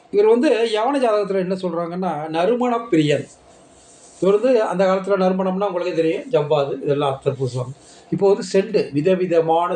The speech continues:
செண்டுகளை உபயோகப்படுத்த பிரியமுள்ளவன். அதுக்கு தான் நறுமண பிரியம். ரதி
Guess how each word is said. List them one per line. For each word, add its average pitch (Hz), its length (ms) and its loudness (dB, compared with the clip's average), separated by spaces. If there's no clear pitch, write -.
செண்டுகளை 147 640 0
உபயோகப்படுத்த 175 1120 2
பிரியமுள்ளவன். 131 760 0
அதுக்கு 151 180 -4
தான் 185 140 2
நறுமண 170 540 0
பிரியம். 120 340 -4
ரதி 220 260 2